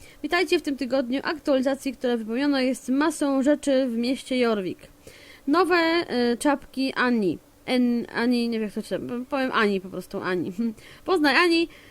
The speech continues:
E, otwiera ona swój sklep na placu Aiden, w którym będziecie, e, sprzed-, będzie sprzedawać, sorry, e, urocze czapki. Zanim jednak zaczniesz, e, sw-, zacznie swój biznes, potrzebuje twojej pomocy.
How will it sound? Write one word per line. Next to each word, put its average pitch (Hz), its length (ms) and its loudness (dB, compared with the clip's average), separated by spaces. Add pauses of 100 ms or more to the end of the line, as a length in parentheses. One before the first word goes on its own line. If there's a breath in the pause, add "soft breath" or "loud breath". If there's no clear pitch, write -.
(140)
E, 226 640 0
otwiera 294 480 2
ona 285 260 2
swój 262 600 -2
sklep 262 400 -4
na 233 160 -2
placu 226 340 -4
Aiden, 285 460 0
w - 60 -16
którym 330 440 2
będziecie, 254 720 0
e, 208 180 -2
sprzed-, 277 440 -4
będzie 233 360 0
sprzedawać, 240 500 -4
sorry, 220 280 -4 (480 loud breath)
e, 240 160 -2
urocze 339 360 0
czapki. 190 500 -4 (340 loud breath)
Zanim 294 340 2
jednak 247 380 -2
zaczniesz, 226 540 -4
e, 226 180 0
sw-, 220 320 -10
zacznie 226 340 -2
swój 220 200 -6
biznes, 294 340 2
potrzebuje 247 540 -4
twojej 240 260 -4
pomocy. 202 380 -4